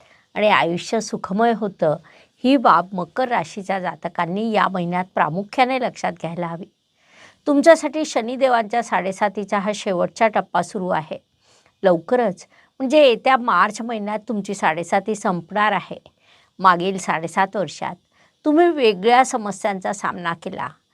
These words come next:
संघर्षाचा सामना केला आणि आता त्यातून तुम्ही बाहेर देखील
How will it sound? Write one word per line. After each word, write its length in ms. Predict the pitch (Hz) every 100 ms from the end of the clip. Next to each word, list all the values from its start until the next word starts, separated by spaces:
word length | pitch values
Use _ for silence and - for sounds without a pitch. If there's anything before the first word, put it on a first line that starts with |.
| _ _
संघर्षाचा 720 | - 220 208 220 233 240 254
सामना 400 | 233 233 185 180
केला 360 | 185 202 170 180 156 _
आणि 200 | - 196
आता 320 | 185 127 - 175
त्यातून 380 | 165 151 185
तुम्ही 240 | 170 170 180
बाहेर 520 | 175 135 139 151 240
देखील 300 | 240 226 226